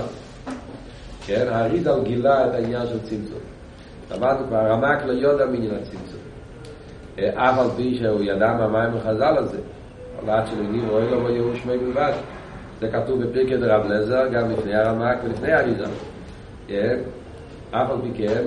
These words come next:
הוא לא ידע מעניין הצמצום. בכללות, כל המושג של יש לפני הצמצום, גלה על ידי האריזל. ובכלל, כל המושג של אין סוף, אפילו שיש לזה מקורות בחז"ל, אבל כמובן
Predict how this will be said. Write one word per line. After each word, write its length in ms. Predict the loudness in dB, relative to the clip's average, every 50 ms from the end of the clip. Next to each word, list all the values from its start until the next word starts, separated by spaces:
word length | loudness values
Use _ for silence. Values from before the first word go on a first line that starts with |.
| 0
הוא 80 | 0 0
לא 120 | 2 2
ידע 200 | 2 2 2 2
מעניין 260 | 2 0 -2 -2 -2 -2
הצמצום. 440 | -2 -4 -6 -8 -8 -8 -10 -10 -10 -12 -12 -12 -14 -16 -16 -18 -18 -18 -18 -16 -14
בכללות, 440 | -14 -12 -6 -2 2 2 4 2 2 0 -2
כל 140 | -2 0 0
המושג 560 | 0 0 0 -2 -2 0 2 4 4 4 4 2 -2
של 300 | -4 -6 -4 -4 -2 -2
יש 140 | -2 -2 -4
לפני 240 | -4 -6 -4 -4 -4
הצמצום, 540 | -4 -4 -4 -6 -6 -6 -6 -4 -4 -4 -2 -2 -2
גלה 260 | -2 0 0 0 0
על 60 | 0
ידי 140 | 0 0 0
האריזל. 460 | 0 0 0 0 0 2 2 2 0 -2 -4 -6 -10 -12 -14 -14 -14 -14 -14 -12
ובכלל, 480 | -10 -6 -4 -4 -2 2 4 4 4 4 2
כל 80 | 2 2
המושג 360 | 2 2 0 0 2 2 2 2
של 160 | 0 -2 -2
אין 240 | -2 -2 0 -2 -2
סוף, 520 | -2 0 2 4 4 4 4 2 0 -4 -6 -10 -14 -16 -16 -16 -16 -16 -16 -16 -16 -16 -18 -18 -18 -18 -16 -16 -16 -16 -16 -16 -16 -18 -18 -18 -18 -18 -14 -10
אפילו 240 | -6 -2 0 0 0
שיש 340 | 2 2 2 2 2 0 0
לזה 280 | 0 2 4 4 4
מקורות 440 | 2 2 2 0 2 2 2 0 0
בחז"ל, 540 | -2 -4 -4 -2 0 4 4 6 6 4 2 0 -6 -10 -14 -16 -16 -16 -14 -8 -6
אבל 220 | -4 -2 -2 -2
כמובן 540 | 0 0 0 0 2 2 4 4 4 4 2